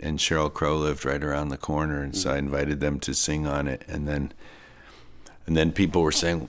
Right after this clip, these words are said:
Speaker 1: when I was getting ready to make the second one, people would say, "Well, who's gonna be, who are the guests gonna be on this one?" And then I thought, "Oh man, I'm kinda stuck with this thing." But it's, but it turns out to be,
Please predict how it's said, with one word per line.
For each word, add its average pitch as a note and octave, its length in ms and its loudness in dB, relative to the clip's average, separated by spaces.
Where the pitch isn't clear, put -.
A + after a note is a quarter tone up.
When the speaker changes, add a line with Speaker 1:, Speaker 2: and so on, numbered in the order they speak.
Speaker 1:
when G2 120 4
I F2 40 6
was E2+ 120 4
getting F2+ 220 4
ready F2 140 4
to E2+ 40 4
make E2+ 180 2
the - 40 -2
second G2 320 4
one, D#2+ 140 -2
people D#2 240 -6
would D2 80 -4
say, - 120 0
"Well, D#2+ 180 -4
who's A2 240 2
gonna G#2+ 180 6
be, F#2+ 220 4
who A2 180 4
are - 20 8
the G2 80 2
guests G2+ 460 2
gonna E2 200 2
be E2 200 4
on D#2 160 4
this F2 240 4
one?" D2+ 160 6
And D#2+ 100 4
then F2+ 100 6
I F2 120 6
thought, D2+ 320 0
"Oh E2+ 240 4
man, E2 220 2
I'm C#2+ 100 -2
kinda - 240 -2
stuck - 400 0
with D2 100 -4
this - 220 -2
thing." C2+ 260 -4
But C#2 140 2
it's, - 260 0
but F#2+ 140 6
it F#2+ 160 6
turns D3 260 8
out D#3+ 220 4
to G#2 100 0
be, F2 380 6